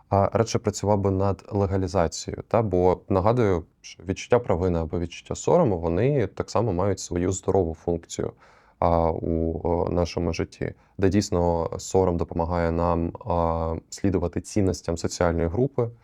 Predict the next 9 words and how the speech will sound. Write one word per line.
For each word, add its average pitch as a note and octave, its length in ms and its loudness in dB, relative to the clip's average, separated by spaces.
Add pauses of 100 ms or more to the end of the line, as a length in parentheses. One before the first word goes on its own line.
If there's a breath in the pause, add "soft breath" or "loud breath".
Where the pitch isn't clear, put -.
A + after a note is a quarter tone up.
(320 soft breath)
а E2+ 340 4 (100)
провина, E2+ 580 0
наприклад, D#2+ 500 -6
е, D#2+ 160 -4
допомагає D#2+ 500 -2
нам E2+ 180 -2
регулювати D#2+ 500 -6
наші - 240 -10
домовленості. E2 640 -10